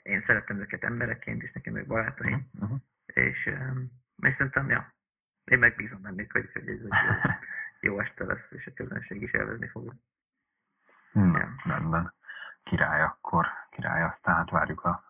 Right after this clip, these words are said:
Speaker 2: a, akkor a továbbiaknak a, az alakulását. Ja, én sajnos nem leszek a héten, ám majd egyszer azért remélem sikerül elérni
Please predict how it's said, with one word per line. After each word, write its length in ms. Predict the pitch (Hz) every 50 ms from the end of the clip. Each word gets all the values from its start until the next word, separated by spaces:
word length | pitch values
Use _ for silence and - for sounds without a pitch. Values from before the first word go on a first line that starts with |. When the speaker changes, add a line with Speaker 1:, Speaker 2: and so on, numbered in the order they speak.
| -
Speaker 2:
a, 60 | 90
akkor 340 | 82 82 80 - - - 82
a 220 | 82 85 87 - _ _
továbbiaknak 880 | - - 85 78 76 76 80 - - 80 80 - - - - 90 - -
a, 260 | 85 82 80 - - -
az 200 | - - 80 78
alakulását. 840 | 78 - 151 - - _ - - - - - - - - 85 - - _ - - - - - - - - - - - - - _ _ _ 98 95
Ja, 380 | 82 80 76 76 78 80 76 - -
én 180 | 92 95 90
sajnos 420 | 90 - 95 87 85 82 87 - -
nem 200 | - 80 82 85
leszek 300 | 87 87 - 95 95 -
a 80 | 95
héten, 540 | 95 98 95 95 - - 110 113 117 113 - - - - _ _
ám 440 | - - - 80 85 80 80 - - - _
majd 280 | - - - - - -
egyszer 320 | - - - - - -
azért 280 | 80 - - - 76 -
remélem 480 | - 78 76 78 - 78 80 - - - _
sikerül 560 | - - - - - - 80 80 80 78 78
elérni 560 | 78 78 78 78 78 - 82 80 85 - -